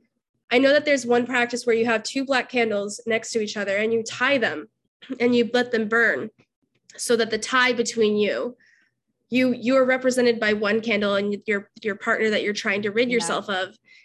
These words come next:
Speaker 1: and you break the tie. And so I'm just like, that's, to me, that's, like, that would make sense. That would track. And if anything,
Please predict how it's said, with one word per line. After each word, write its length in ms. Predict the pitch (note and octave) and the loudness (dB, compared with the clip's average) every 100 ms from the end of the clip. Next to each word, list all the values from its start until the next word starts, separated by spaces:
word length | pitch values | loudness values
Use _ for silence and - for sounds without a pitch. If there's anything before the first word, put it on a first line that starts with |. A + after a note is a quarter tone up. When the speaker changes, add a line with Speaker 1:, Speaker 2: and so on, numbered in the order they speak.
| - | -6
Speaker 1:
and 140 | G#3 | -2
you 80 | G#3+ | -2
break 260 | G#3+ G#3+ G#3+ | 0 -2 -2
the 60 | |
tie. 580 | G#3+ C#4 D#4+ G#3 - - _ _ _ _ _ | -4 2 2 2 -4 -8 _ _ _ _ _
And 160 | - A#3 | -2 -2
so 200 | A#3 A#3 | 2 4
I'm 120 | A#3+ | 4
just 200 | B3 B3+ | 2 0
like, 240 | C4 G#3+ G#3+ | 0 0 0
that's, 380 | A3+ A#3 - - | -2 -4 -12 -6
to 120 | C#4 | 0
me, 180 | B3+ C4+ | 2 2
that's, 240 | A#3+ A#3+ | 0 0
like, 180 | C4 A3+ | 0 0
that 200 | A3+ G#3 | 0 0
would 120 | A#3 | 0
make 200 | A3 F#3+ | 0 -2
sense. 420 | - A#3+ F#3 - - | -2 -2 -2 -6 -6
That 200 | G#3 D#3 | -4 -2
would 100 | G3+ | -4
track. 400 | - A3+ G3 G#3+ | -2 0 0 0
And 100 | A#3+ | 0
if 140 | A3+ | 2
anything, 600 | B3+ C4 C4 A#3+ A3 G#3 | 0 0 0 2 2 0